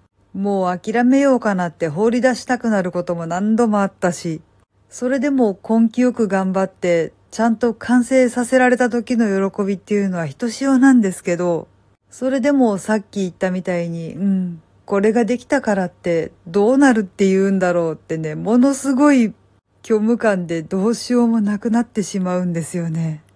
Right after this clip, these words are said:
なんて言うんだろう。こうやって本が出てる以上、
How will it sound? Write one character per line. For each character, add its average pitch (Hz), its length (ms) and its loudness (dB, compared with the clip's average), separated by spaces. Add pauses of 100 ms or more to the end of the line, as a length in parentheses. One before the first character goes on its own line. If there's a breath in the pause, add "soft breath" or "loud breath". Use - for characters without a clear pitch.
(360)
な 180 340 -6
ん 226 80 -2
て 190 220 -4
言 165 240 -2
う - 20 -4
ん 170 140 -4
だ 151 100 -4
ろ 147 260 -8
う。 - 80 -20
こ 254 220 2
う 277 60 2
や 277 140 0
っ - 20 -12
て 269 240 -2
本 285 340 0
が 190 140 2
出 190 160 -2
て 196 180 0
る 165 120 -4
以 170 120 -4
上、 156 480 -2